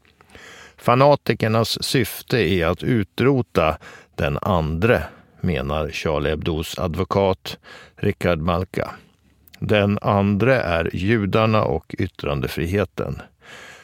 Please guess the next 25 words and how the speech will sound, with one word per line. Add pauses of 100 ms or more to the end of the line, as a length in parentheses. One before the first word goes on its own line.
(120)
Skillnaden
från
andra
antidemokrater (380)
är
att
de
här
människorna
inte
bara
vill
förbjuda
tankar, (160)
verk
och
yttranden. (540)
De
vill
även
göra
sig
av
med
upphovsmännen.